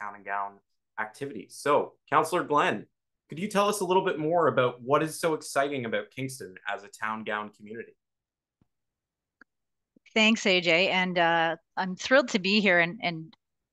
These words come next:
Speaker 2: become involved in this conversation. So, uh, as you said,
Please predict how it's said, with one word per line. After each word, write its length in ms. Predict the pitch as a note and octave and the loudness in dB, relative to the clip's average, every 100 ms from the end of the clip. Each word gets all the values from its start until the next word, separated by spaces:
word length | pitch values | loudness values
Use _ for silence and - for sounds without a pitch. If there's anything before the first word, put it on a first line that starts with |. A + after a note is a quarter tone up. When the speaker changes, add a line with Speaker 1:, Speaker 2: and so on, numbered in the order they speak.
| _ _ _ _ _ _ _ _ F#3+ | _ _ _ _ _ _ _ _ -6
Speaker 2:
become 260 | G#3+ C#4+ | 2 4
involved 560 | C4+ G3 F3+ F#3+ G3 - | 6 8 8 8 4 -2
in 240 | - F3 | -2 0
this 240 | F3 F3 - | -2 -4 -2
conversation. 800 | - F#3 E3+ E3 F#3+ F#3+ G3+ F3+ | 0 2 2 2 2 2 -2 2
So, 160 | G3+ F#3 - - - - - - G#3 | 2 2 -4 -18 -18 -20 -14 0 4
uh, 140 | G#3 A#3+ | 6 6
as 120 | B3+ | 6
you 80 | C4 | 4
said, 320 | A#3+ G3+ E3+ | 2 2 2